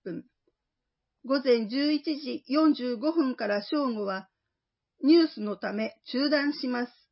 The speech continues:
予定。エスビーエスラジオ。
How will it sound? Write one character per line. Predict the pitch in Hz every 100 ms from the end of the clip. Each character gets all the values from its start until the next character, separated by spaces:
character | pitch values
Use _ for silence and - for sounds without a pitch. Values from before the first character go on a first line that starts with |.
| _ -
予 | 220
定。 | 220 202 196 190 _ _ _ _ _ _ _ _ _ _ _ _ -
エ | 233
ス | - 311
ビ | 330 320
ー | 311
エ | 320
ス | 277
ラ | 269 247
ジ | 233 175
オ。 | -